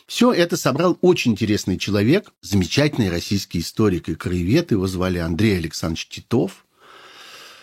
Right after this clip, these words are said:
Он жил в Ярославле и вокруг Ярославля владел там, э, большим имением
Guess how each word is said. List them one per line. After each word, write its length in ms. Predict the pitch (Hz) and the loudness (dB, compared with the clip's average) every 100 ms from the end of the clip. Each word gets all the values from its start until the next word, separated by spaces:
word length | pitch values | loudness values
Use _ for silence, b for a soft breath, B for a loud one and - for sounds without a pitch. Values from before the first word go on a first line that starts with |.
| B | B
Он 480 | 156 180 196 202 185 147 - | 2 4 6 4 2 0 -4
жил 340 | 147 113 196 | -2 2 4
в 40 | 135 | 4
Ярославле 680 | 123 107 98 80 98 214 - _ - | 2 0 -4 -4 -2 -2 -6 _ -2
и 240 | 165 156 | 2 4
вокруг 540 | 127 151 - 131 107 107 | 4 0 0 -2 0 -2
Ярославля 640 | 107 120 127 127 127 139 | -2 -2 0 0 2 0
владел 640 | 156 127 95 85 95 131 123 | -2 -2 -2 0 2 0 0
там, 420 | 95 95 92 90 | -2 -2 -2 -2
э, 360 | 90 98 101 | -4 -4 -4
большим 520 | 98 98 92 - 117 98 | -4 -2 -4 -2 0 0
имением 640 | 85 82 82 127 87 - | -2 -2 0 0 0 -4